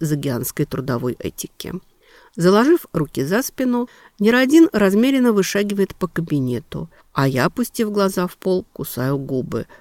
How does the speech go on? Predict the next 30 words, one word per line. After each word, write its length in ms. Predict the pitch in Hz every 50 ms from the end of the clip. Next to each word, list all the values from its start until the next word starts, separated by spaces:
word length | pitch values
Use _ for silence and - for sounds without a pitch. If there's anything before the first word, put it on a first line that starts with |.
| _
чтобы 300 | _ - - 131 127 131
молчать, 600 | 127 131 139 147 143 - - 85 - - - - - _ _ _ _ -
оправданий 580 | - 160 - 180 196 220 247 269 262 247 233
себе 280 | - - 180 185 196 190
не 240 | 175 147 139 127 123
искать 500 | - - - - 180 175 _ - - - - - - - _ _ _
и 220 | - 320 370 370 - -
лишний 420 | 196 208 262 277 - - 190 175 160
раз 280 | 160 180 220 - - -
советника 800 | - - 190 175 151 147 131 - - 151 147 - - 165 156 - _ -
не 220 | 156 147 139 120
провоцировать. 1080 | - - 143 139 139 135 135 - - - 101 101 98 101 - 101 98 - - - - - _ _ _ - - _ _ _
И 80 | - 240
так 300 | - - 381 - - -
в 60 | - 143
его 260 | 147 143 135 143 139
голосе 400 | 135 143 131 117 123 - - 160
то 120 | 165 - 135
и 140 | 135 131
дело 220 | 143 147 143 135 131
проскакивает 720 | - 127 127 147 - - 151 143 - 139 131 139 - 139
возмущение 640 | 143 143 151 151 160 156 - - 147 135 131 127 123
моим 300 | 127 117 120 120 123 160
пренебрежительным 760 | - 143 135 139 131 131 143 143 156 139 - - 139 135 131
отношением 720 | 131 - - 143 131 - - - 170 190 175 139 127 -
к 80 | -
принятым 420 | - - 143 143 143 139 - 139 135
на 80 | 131
себя 360 | 131 - - 127 131 135 - -
обязательствам, 1000 | - 143 143 147 131 - 120 104 - - - - - - - - 139 143 156 -